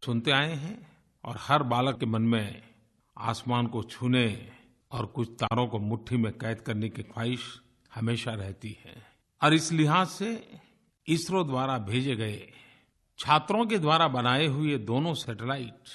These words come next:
मेरी दृष्टि से बहुत अहम है, बेहद खास है। ये सभी छात्र बधाई के पात्र हैं। मैं देशवासियों को भी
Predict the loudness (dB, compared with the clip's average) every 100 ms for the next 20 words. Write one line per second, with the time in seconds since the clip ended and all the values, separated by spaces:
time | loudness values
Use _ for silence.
0 | -20 -20 _ _ _ -6 0 4 4 4
1 | 0 -2 -4 -6 -4 -4 -4 -8 -8 -14
2 | -6 -4 -4 -6 -16 -20 -20 -20 -20 _
3 | _ -16 -6 0 2 2 -2 -6 -12 -10
4 | -10 -12 -20 -20 -20 _ _ _ -6 -6
5 | -4 -4 0 -2 -2 -4 -4 -4 -10 -10
6 | -16 _ _ _ _ -8 -6 -4 -4 -4
7 | -6 -10 -10 -12 -12 -20 -20 -20 -20 _
8 | _ _ _ 2 4 6 4 4 4 4
9 | 4 2 2 2 2 2 0 -6